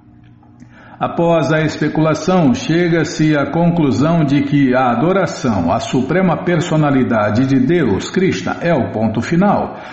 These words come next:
Quem abraça esta conclusão fica plenamente satisfeito.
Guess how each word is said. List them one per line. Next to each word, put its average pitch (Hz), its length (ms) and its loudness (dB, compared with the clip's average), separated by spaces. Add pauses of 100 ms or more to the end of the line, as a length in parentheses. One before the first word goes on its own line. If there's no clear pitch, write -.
(280)
Quem 262 220 2
abraça 117 540 -2
esta 156 260 -2
conclusão 147 600 0
fica 190 480 -2
plenamente 185 680 2
satisfeito. 127 840 -2